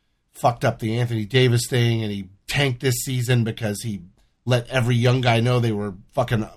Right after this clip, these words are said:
about to get traded for <laughs> Anthony Davis, and that fell apart, and now they were all like, "Fuck you! We thought we were here to play with LeBron! Fuck you and LeBron!" So the whole season went to shit after he fucked that up. Ah.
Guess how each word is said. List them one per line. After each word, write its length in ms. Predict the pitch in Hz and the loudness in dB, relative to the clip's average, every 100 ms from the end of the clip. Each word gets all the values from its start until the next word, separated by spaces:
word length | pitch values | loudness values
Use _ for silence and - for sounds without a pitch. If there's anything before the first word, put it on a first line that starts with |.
| 110 | -4
about 400 | 107 113 123 123 | 0 6 4 4
to 60 | |
get 180 | 120 120 | 0 0
traded 340 | - 123 120 110 | 0 2 0 0
for 140 | 160 | 2
<laughs> 20 | |
Anthony 300 | 165 120 175 | 2 2 -2
Davis, 380 | 123 135 139 120 | 2 4 4 2
and 60 | 120 | 0
that 80 | 117 | 0
fell 240 | 143 131 | 2 4
apart, 400 | 113 - 120 139 | 2 2 2 2
and 80 | 127 | 2
now 140 | 113 123 | 2 2
they 80 | |
were 80 | 120 | 2
all 80 | 127 | 0
like, 140 | 127 - | -2 -2
"Fuck 380 | - 302 - | 4 4 4
you! 440 | 285 294 330 214 160 - 359 320 | -2 -4 0 0 -2 -10 -4 2
We 120 | 294 | 4
thought 200 | 277 262 | 4 4
we 100 | 240 | 4
were 80 | 214 | 2
here 140 | 247 | 2
to 80 | 214 | 0
play 200 | 247 240 | 4 4
with 100 | 220 | 4
LeBron! 500 | 170 240 277 254 135 | 2 2 2 2 0
Fuck 300 | - 294 240 | 2 0 0
you 180 | 254 247 | -2 2
and 160 | 285 | 2
LeBron!" 460 | 170 139 135 120 104 - _ _ _ | 2 0 0 0 -4 -10 _ _ _
So 440 | - 135 110 101 - _ _ _ - | -8 -2 -2 -4 -10 _ _ _ 0
the 80 | 127 | 2
whole 140 | 127 | 2
season 380 | 123 135 117 113 | 0 -2 -2 -4
went 140 | 117 | -6
to 80 | 104 | -6
shit 600 | - - - 151 104 - - | -4 -4 -4 -6 -8 -10 -10
after 340 | - - 107 101 | -8 -8 -10 -14
he 120 | - | -12
fucked 280 | - 196 - | -10 -8 -6
that 180 | - | -8
up. 180 | 92 - _ _ _ _ _ _ _ _ _ _ _ _ _ - | -8 -14 _ _ _ _ _ _ _ _ _ _ _ _ _ -4
Ah. 580 | 135 143 131 104 90 | 0 2 2 0 -4